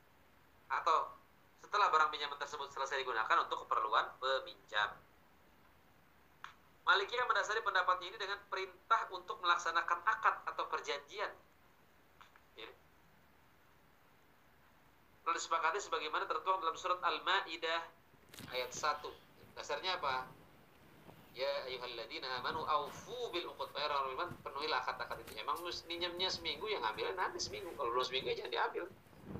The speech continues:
Dia, eh, Malikiyah pakai pendapat ini, tepatilah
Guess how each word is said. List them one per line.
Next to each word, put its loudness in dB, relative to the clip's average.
Dia, -2
eh, 0
Malikiyah 0
pakai -2
pendapat -4
ini, -6
tepatilah -2